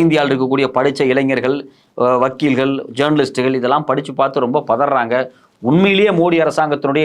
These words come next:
நிதி நிர்வாகம் அப்படிங்கிறது மிக மோசமான சீர்கேடை தான் உருவாக்கியிருக்கு.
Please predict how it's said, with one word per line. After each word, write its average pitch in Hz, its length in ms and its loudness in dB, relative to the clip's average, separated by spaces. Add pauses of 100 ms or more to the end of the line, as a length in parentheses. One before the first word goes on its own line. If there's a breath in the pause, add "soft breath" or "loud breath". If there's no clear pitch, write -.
நிதி 151 200 -2
நிர்வாகம் 147 400 0
அப்படிங்கிறது 135 380 -2 (420 loud breath)
மிக 202 240 4
மோசமான 196 360 0 (120)
சீர்கேடை 160 400 2
தான் 156 120 2
உருவாக்கியிருக்கு. 131 480 0